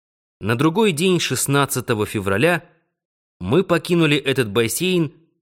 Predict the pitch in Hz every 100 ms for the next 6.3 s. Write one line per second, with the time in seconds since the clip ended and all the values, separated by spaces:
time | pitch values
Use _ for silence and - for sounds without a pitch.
0 | _ - 101 101 120 151 117 117 123 185
1 | 156 143 147 139 123 117 107 - 104 101
2 | 165 190 165 - _ - - 117 - 202
3 | 185 175 156 - 180 185 160 147 120 123
4 | 123 175 202 147 - 208 160 165 156 -
5 | - 190 196 175 151 127 139 127 113 101
6 | 98 85